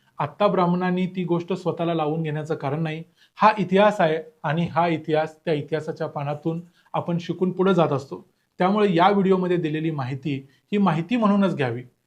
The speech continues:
जातीय तेढ निर्माण करण्यासाठी किंवा समाजात विष घालवण्यासाठी त्याचा वापर करू नये. आपला हा इतिहास आहे आणि तो इतिहास, त्या इतिहासातून शिकण्यासाठी त्याचा वापर करावा. आणखी एक गोष्ट म्हणजे या व्हिडिओमध्ये आम्ही दिलेली माहिती ही ख्यातनाम साहित्यिक उत्तम कांबळे यांनी लिहिलेल्या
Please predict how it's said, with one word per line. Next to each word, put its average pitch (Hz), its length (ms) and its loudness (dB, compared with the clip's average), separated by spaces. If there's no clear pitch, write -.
जातीय 156 460 4
तेढ 180 180 6
निर्माण 165 340 0
करण्यासाठी 147 540 -4
किंवा 175 200 -4
समाजात 170 480 -4
विष 175 300 -4
घालवण्यासाठी 160 540 -6
त्याचा 170 260 -6
वापर 160 320 -4
करू 175 160 6
नये. 147 160 0
आपला 175 300 2
हा 190 200 4
इतिहास 175 440 4
आहे 185 160 2
आणि 156 260 -4
तो 175 120 2
इतिहास, 156 540 0
त्या 160 80 2
इतिहासातून 156 600 -4
शिकण्यासाठी 156 600 -8
त्याचा 147 220 -4
वापर 139 340 -2
करावा. 147 360 -2
आणखी 180 280 2
एक 247 80 0
गोष्ट 202 220 4
म्हणजे 180 320 2
या 170 120 6
व्हिडिओमध्ये 170 480 2
आम्ही 156 200 -2
दिलेली 151 280 0
माहिती 139 440 -4
ही 165 180 0
ख्यातनाम 170 380 -2
साहित्यिक 160 560 -2
उत्तम 185 340 -4
कांबळे 160 340 2
यांनी 156 260 -2
लिहिलेल्या 143 440 0